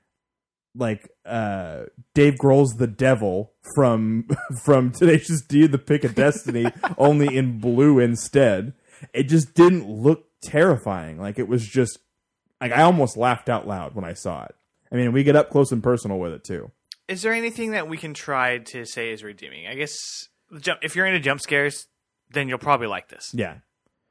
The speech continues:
Speaker 1: Like I said, some of the creature designs, like the, like, the ferryman, that, I thought that was super cool and it was well done. I loved how it, like, the, just the dropping of the coins.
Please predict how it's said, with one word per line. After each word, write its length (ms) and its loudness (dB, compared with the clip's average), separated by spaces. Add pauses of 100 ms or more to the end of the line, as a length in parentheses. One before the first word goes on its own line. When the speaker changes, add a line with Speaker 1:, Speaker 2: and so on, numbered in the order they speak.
(140)
Speaker 1:
Like 160 6
I 40 6
said, 280 4
some 200 2
of 80 4
the 60 0
creature 260 2
designs, 400 0
like 220 -2
the, 680 2
like, 320 -10
the 140 -8
ferryman, 580 -2 (340)
that, 260 -2 (440)
I 140 0
thought 180 2
that 120 -2
was 140 -2
super 220 -2
cool 180 2
and 80 0
it 60 -6
was 120 -2
well 200 2
done. 200 0
I 100 0
loved 240 0
how 160 4
it, 160 -2
like, 160 -4
the, 100 -4
just 280 -10
the 60 -6
dropping 460 -6
of 60 -4
the 80 -6
coins. 600 -8